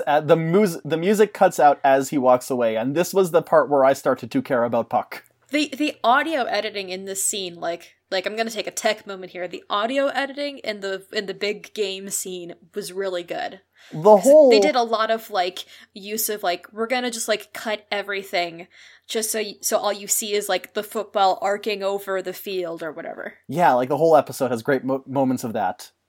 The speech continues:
Speaker 2: Mm-hmm.
Speaker 1: But yeah, like, I wrote down, Finn gets the girl, Finn gets the glory, and Puck is just there. <laughs>
Speaker 2: Yeah.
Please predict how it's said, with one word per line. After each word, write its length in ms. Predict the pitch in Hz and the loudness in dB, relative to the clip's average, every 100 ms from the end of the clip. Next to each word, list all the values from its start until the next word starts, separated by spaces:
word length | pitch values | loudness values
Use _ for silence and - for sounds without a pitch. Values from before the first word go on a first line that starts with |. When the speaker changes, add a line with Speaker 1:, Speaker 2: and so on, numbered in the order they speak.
| _ _ _ | _ _ _
Speaker 2:
Mm-hmm. 320 | 233 233 220 226 | -12 -10 -12 -2
Speaker 1:
But 140 | 151 | 2
yeah, 180 | 160 147 | 6 6
like, 220 | 131 131 | 6 2
I 120 | - 160 | 4 4
wrote 240 | 175 156 | 4 4
down, 460 | 165 156 156 156 151 | 6 8 8 4 -6
Finn 380 | 147 - 185 214 | -10 0 2 2
gets 240 | 196 196 - | 2 2 0
the 120 | 190 | -4
girl, 400 | 147 139 131 135 | 2 4 4 2
Finn 300 | - 170 180 | 0 -2 2
gets 200 | 190 180 | 2 0
the 100 | 165 | -4
glory, 500 | 147 143 127 123 127 - | 0 2 2 2 -2 -2
and 220 | 131 127 | -4 0
Puck 240 | - 202 | 2 2
is 160 | 156 127 | 0 -2
just 360 | 117 147 - 117 | 0 0 -2 -4
there. 420 | 131 92 123 - - | -2 0 -2 -4 -12
<laughs> 140 | _ - | _ -16
Speaker 2:
Yeah. 680 | 220 220 214 208 220 214 | -8 -4 -2 -2 -2 -2